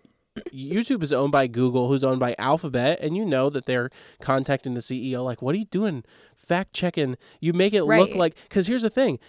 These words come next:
Speaker 1: by YouTube fact checking that there isn't a new world order and saying that it's, uh, "Oh, that's just a conspiracy about a cabal of whatever," YouTube is saying that what they're declaring themselves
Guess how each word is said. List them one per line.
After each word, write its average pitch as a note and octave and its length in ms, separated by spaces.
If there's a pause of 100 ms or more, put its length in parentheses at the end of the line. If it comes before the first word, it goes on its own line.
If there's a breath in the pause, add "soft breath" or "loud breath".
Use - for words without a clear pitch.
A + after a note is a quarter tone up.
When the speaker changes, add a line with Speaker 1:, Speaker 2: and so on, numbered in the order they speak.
(120)
Speaker 1:
by E3+ 280
YouTube F3+ 520
fact - 520
checking B2+ 480
that B2+ 120
there B2 160
isn't F3 360
a C3+ 60
new B2 220
world A#2 320
order A#2+ 420 (260 loud breath)
and C#3 220
saying F3+ 460
that C3+ 120
it's, - 300 (600 soft breath)
uh, A#2+ 320
"Oh, D#3+ 160
that's C#3+ 260
just D#3 220
a - 20
conspiracy C3+ 720
about A#2+ 240
a A#2+ 60
cabal B2 520
of A#2 120
whatever," B2 480 (360 soft breath)
YouTube D3 800
is C#3 200
saying F3+ 640
that B2 160
what C3+ 220
they're E3+ 300 (120)
declaring F#3 640
themselves C3 760